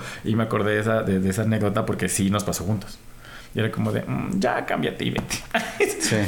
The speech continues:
Speaker 1: "Ya, por favor". Y yo también en un momento sí, eh, veía que entraba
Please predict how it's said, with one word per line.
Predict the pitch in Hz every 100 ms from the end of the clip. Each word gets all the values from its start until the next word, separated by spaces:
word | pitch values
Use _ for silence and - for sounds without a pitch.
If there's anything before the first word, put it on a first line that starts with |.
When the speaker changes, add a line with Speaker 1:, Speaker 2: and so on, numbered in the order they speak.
| - -
Speaker 1:
"Ya, | 254 -
por | 170
favor". | 139 - -
Y | 131 131
yo | 143 160
también | 165 139 139
en | 139
un | 135
momento | 135 135 120
sí, | 113 139 120 123 120 107 -
eh, | 113
veía | 135 151
que | 202
entraba | 185 170 202 -